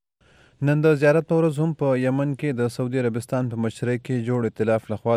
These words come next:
د حوثي یاغیانو پر ضد هوایي بمبار شوی او د یاغیانو مهم ځایونه پکې په نښه شوي. ځایي کسانو ویلي دغه تازه بمباري د ساحلي ښار عدن سره نږدې شوې ده، چرته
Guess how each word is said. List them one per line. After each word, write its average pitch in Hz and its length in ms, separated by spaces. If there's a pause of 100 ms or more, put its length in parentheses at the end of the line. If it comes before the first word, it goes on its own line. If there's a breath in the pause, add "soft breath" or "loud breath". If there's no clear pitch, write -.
د 107 120
حوثي 107 260
یاغیانو 107 420
پر 101 220
ضد 110 240
هوایي 101 320
بمبار 101 400
شوی 113 240 (100)
او 104 40 (120)
د 101 140
یاغیانو 107 440 (520)
مهم 113 340
ځایونه 107 320 (140)
پکې 107 280
په 104 120
نښه 101 260
شوي. 101 240 (540)
ځایي 131 180
کسانو 131 400
ویلي 131 260
دغه 117 280
تازه 117 280
بمباري 117 460
د 110 100
ساحلي 110 400
ښار 117 300
عدن 117 280
سره 107 200
نږدې 104 380
شوې 113 240
ده، 120 60 (100)
چرته 110 220